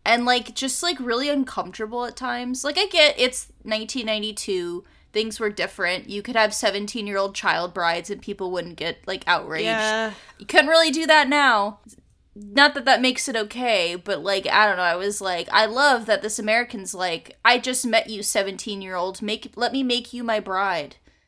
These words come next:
Speaker 2: Yeah. It was,
Speaker 1: Wait.
Speaker 2: I felt really uncomfortable. I also, n-, beside all the issues, I kinda thought it was boring.
Speaker 1: It was pretty boring, too.
Speaker 2: During the middle at one point, I just, like, was,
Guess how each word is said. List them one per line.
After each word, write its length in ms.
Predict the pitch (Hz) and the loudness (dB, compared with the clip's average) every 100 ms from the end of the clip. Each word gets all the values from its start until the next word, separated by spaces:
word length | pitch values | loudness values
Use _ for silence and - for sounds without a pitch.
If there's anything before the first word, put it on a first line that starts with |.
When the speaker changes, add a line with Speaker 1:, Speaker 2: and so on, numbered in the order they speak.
| _ _ _ | _ _ _
Speaker 2:
Yeah. 540 | 269 247 220 185 165 170 _ _ | -4 0 2 2 -2 -6 _ _
It 80 | 247 | -4
was, 180 | 269 233 | -2 -2
Speaker 1:
Wait. 140 | 220 - | -6 0
Speaker 2:
I 120 | 262 | 0
felt 220 | 370 392 | 2 0
really 240 | 277 294 | 2 2
uncomfortable. 520 | 277 233 - 220 226 - | 2 -2 -4 -4 -4 2
I 80 | 320 | 4
also, 480 | 440 523 554 453 240 - | 4 4 4 4 0 -6
n-, 120 | 247 - 226 | -6 -6 -4
beside 420 | 320 - 494 480 | -2 0 0 4
all 140 | 285 | 4
the 220 | 262 214 - | 4 0 0
issues, 440 | 156 - 269 294 | 0 0 -4 -4
I 160 | - 320 | 0 0
kinda 280 | - 480 508 | 0 -10 -6
thought 120 | 466 | -4
it 60 | 453 | -4
was 160 | 311 202 | -4 -6
boring. 640 | 165 190 170 - - 190 _ _ | -6 -6 -8 -10 -16 -18 _ _
Speaker 1:
It 160 | - 262 | 2 4
was 280 | 320 339 - | 6 4 2
pretty 420 | - 320 269 254 | -8 -2 0 0
boring, 540 | 202 185 175 165 175 | -2 0 0 -2 -8
too. 420 | 175 - 170 156 139 _ _ 226 | -10 -6 -4 -4 -8 _ _ -6
Speaker 2:
During 300 | 247 277 415 | 0 2 4
the 80 | 359 | 4
middle 320 | 226 196 254 | 4 4 4
at 120 | 294 247 | 4 4
one 200 | 294 294 | 2 2
point, 300 | 294 285 262 | -2 0 2
I 100 | 214 | 2
just, 240 | 220 - | 0 -4
like, 200 | 294 269 | -4 -2
was, 280 | 202 185 - | -2 -2 -8